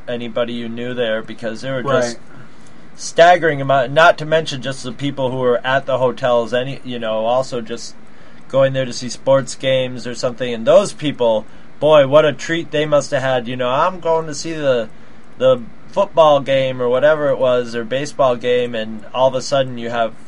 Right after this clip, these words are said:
Speaker 1: forty thousand, 'cause they said thirty thousand people, there were forty or fifty thousand
Speaker 2: Oh,
Speaker 1: people
Speaker 2: yeah,
Speaker 1: there.
Speaker 2: easy,
Speaker 1: I
Speaker 2: easy,
Speaker 1: mean, every
Speaker 2: yeah.
Speaker 1: hotel was crammed packed with people wandering around in costumes and stuff, and that must have been pretty overwhelming to be a normal and just walk in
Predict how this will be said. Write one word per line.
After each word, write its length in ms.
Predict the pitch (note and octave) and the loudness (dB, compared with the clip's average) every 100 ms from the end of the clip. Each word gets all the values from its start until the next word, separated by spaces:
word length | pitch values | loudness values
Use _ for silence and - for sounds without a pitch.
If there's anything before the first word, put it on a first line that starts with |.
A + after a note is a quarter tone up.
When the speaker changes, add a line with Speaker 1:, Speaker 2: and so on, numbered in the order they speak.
| - | -10
Speaker 1:
forty 300 | - C3 B2+ | -2 -2 -2
thousand, 720 | A#2+ B2+ B2+ A#2+ A#2+ A2+ A2+ - - - - | -4 0 0 0 -4 -6 -8 -12 -14 -14 -8
'cause 180 | D3+ C3 | -6 -2
they 140 | G3 | -2
said 220 | F#3+ F3+ | 0 0
thirty 260 | C#3 F3+ F3 | 0 -2 0
thousand 420 | D3 E3+ E3 D#3+ | 2 4 4 0
people, 460 | D#3+ D#3+ E3+ D#3 C#3 - - | -6 -2 2 2 0 -8 2
there 140 | F3+ | 4
were 100 | D3 A#2+ | 6 4
forty 320 | C#3 C3 B2+ | 2 0 0
or 80 | A2 | -4
fifty 320 | B2+ A2+ A#2 | -6 -6 -6
thousand 420 | - A#2+ A2 A2 | -2 0 0 2
Speaker 2:
Oh, 200 | E3 C#3 | 6 6
Speaker 1:
people 140 | B2 | 4
Speaker 2:
yeah, 40 | B2+ | 0
Speaker 1:
there. 180 | A#2 C#3 | 0 0
Speaker 2:
easy, 360 | C3+ A#2 A2+ G#2+ | 0 -2 -6 -6
Speaker 1:
I 120 | B2+ C3 | 0 2
Speaker 2:
easy, 180 | C3+ C3+ | 2 -2
Speaker 1:
mean, 80 | - | 2
every 220 | E3 F3 | 4 6
Speaker 2:
yeah. 60 | E3+ | 6
Speaker 1:
hotel 640 | E3 E3 D#3+ D#3 C#3 C3 | 4 6 6 8 6 4
was 400 | C3 B2+ A#2 - - | 2 0 0 -10 -12
crammed 580 | - E3 D#3 D3+ D3+ C#3 | -4 2 4 4 0 -2
packed 340 | D3 C#3+ C#3 | 0 0 0
with 140 | A2+ - | -6 -8
people 300 | C3+ A#2 A#2 | -8 -4 0
wandering 400 | A#2 B2 A#2+ A#2 | 0 0 -2 -4
around 400 | A2+ A2+ A#2+ A2+ | 0 0 2 -2
in 160 | G#2 G2+ | -6 -10
costumes 680 | B2 A#2 A#2 - A#2+ A2+ A2 | -4 -2 -2 -6 -8 -8 -10
and 140 | A2+ | -10
stuff, 340 | A2 B2+ A#2+ A2 | -6 -2 -2 -2
and 140 | G#2+ | -4
that 140 | B2+ C3+ | -4 -2
must 180 | B2 | -4
have 100 | C3 | -4
been 140 | A#2+ A2+ | -6 -6
pretty 260 | C3 B2 | -6 -4
overwhelming 560 | A2+ A2+ A#2 A2+ A#2 A2+ | -4 -2 0 0 0 -4
to 60 | G#2+ | -8
be 140 | A2 | -8
a 40 | G#2+ | -8
normal 500 | G2+ G2+ G#2+ B2+ B2+ | -6 -6 -2 0 0
and 140 | A2+ | -2
just 240 | A2 A#2 G#2+ | -6 -8 -6
walk 320 | G2+ G#2+ - | -2 -2 -2
in 320 | A#2+ A#2 A#2+ | -4 -4 -6